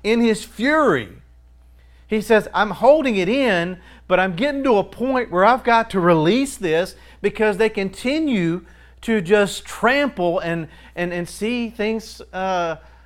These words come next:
uh, in a reproachful manner." "I will pour it out upon the children abroad and on the assembly of the young men together.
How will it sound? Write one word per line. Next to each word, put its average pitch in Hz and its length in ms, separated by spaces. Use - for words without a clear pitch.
uh, 175 180
in 196 160
a 180 80
reproachful 220 640
manner." 226 540
"I 180 100
will 190 160
pour 254 380
it 381 60
out 392 180
upon 214 240
the 196 60
children 254 360
abroad 196 600
and 135 80
on 185 100
the 208 100
assembly 247 420
of 233 80
the 196 80
young 220 240
men 240 160
together. 160 600